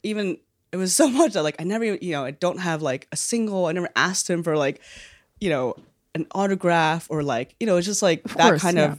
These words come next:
Speaker 1: relationship. I didn't want him to ever feel, like, a weird, you know, like, whatever, like, different than just being a person, like, a, you know, human. But <laughs> it was hilarious. One time, there was a stack of books on my desk, and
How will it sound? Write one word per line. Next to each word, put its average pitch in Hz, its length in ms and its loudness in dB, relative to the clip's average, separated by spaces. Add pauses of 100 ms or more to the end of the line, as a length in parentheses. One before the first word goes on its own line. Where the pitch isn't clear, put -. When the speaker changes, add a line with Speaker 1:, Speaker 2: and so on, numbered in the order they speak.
(140)
Speaker 1:
relationship. 147 580 -4
I 135 60 -4
didn't 147 320 -6
want 151 120 -2
him 139 100 -2
to 139 100 -8
ever 143 160 -4
feel, 139 280 -2
like, 107 240 -6 (220)
a 143 80 -10
weird, 131 300 -6
you 143 80 -4
know, 123 120 -2
like, 90 240 -8
whatever, 135 440 -6 (180)
like, 113 140 -14
different - 380 -10
than 113 320 -8 (580)
just - 200 -10
being 127 260 -6
a - 40 -12
person, - 500 -6
like, 143 140 -12
a, - 180 -10
you 135 140 -10
know, 76 140 -12
human. 170 360 -6 (440)
But 190 100 4
<laughs> - 20 2
it - 100 -6
was 175 120 -4
hilarious. 185 300 0
One 185 240 -2
time, 160 340 -4 (600)
there 185 80 -4
was 180 80 -2
a 170 40 -4
stack 208 240 4
of 190 60 0
books 190 220 0
on 175 80 0
my 147 200 0
desk, 151 460 0 (200)
and 143 360 -2